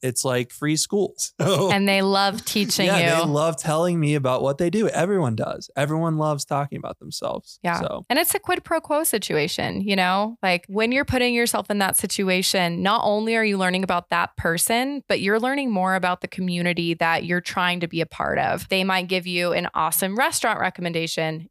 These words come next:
Speaker 2: You go next week at your next meetup, you tell them what your experience was like. That's a new kind of shared experience with the both of you.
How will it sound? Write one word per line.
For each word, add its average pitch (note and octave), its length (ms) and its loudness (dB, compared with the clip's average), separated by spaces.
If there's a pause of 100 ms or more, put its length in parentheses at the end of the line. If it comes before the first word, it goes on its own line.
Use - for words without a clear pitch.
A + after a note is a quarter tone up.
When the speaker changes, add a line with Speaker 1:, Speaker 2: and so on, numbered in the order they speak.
Speaker 2:
You F#3 180 -2
go G3 160 2
next F#3+ 380 -2
week F3+ 300 -2 (280)
at F3 120 2
your F3+ 120 2
next F3 300 0
meetup, E3 340 2 (160)
you F3+ 120 -4
tell F3 220 -2
them E3+ 220 -2
what E3 160 -2
your E3 140 0
experience E3 600 -2
was E3 140 -2
like. D#3+ 320 0 (240)
That's F#3+ 240 0
a G3 60 2
new F#3 400 2 (180)
kind F#3+ 220 0
of F3 80 0
shared F3 260 2
experience E3 680 -2
with F3 100 -10
the F3 80 -6
both F3 260 0
of - 120 -4
you. - 180 0